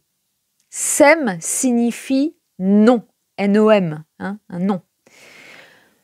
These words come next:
Le peuple de Sem, c'est le peuple qui détient la connaissance du nom divin.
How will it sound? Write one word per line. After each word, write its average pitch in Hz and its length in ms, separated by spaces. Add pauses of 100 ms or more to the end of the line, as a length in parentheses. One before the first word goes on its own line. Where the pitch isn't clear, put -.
(260)
Le 233 180
peuple 330 380
de 214 100
Sem, 240 640 (300)
c'est - 240
le 233 100
peuple 233 360
qui 226 160
détient 233 380
la 220 120
connaissance 262 720
du 202 180
nom 247 320
divin. 202 540